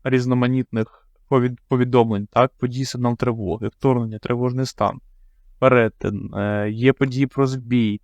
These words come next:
коли картка не пройшла, коли картка заблокована. Так само, тобто, ну, зараз моделюємо с-, подію таку, що нас цікавить, наприклад, е, момент, коли хтось проходить, та? І, відповідно, авторизація проходить, людина пускає контролер,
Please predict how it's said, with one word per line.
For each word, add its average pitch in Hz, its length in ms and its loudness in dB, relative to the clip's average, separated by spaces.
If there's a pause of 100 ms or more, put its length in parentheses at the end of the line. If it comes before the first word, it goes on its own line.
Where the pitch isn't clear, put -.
коли 117 220 -4
картка 123 360 2
не 123 100 2
пройшла, 120 420 -2
коли 113 260 0
картка 123 320 -2
заблокована. 120 720 -4 (480)
Так - 140 -8
само, 101 280 2
тобто, 110 560 -2
ну, 120 100 -6
зараз 127 300 2
моделюємо 127 460 0
с-, - 180 -14 (340)
подію 190 320 2
таку, 175 260 -2
що 131 280 -4
нас 139 200 0
цікавить, 117 440 0
наприклад, 113 440 -2 (140)
е, 107 500 0 (1500)
момент, 165 420 2
коли 131 260 -2
хтось - 240 -6
проходить, - 500 -6
та? 147 280 0 (280)
І, 110 360 -2
відповідно, 127 380 -2
авторизація 120 460 0
проходить, 135 400 0
людина 117 260 -4
пускає - 600 -6
контролер, 151 460 0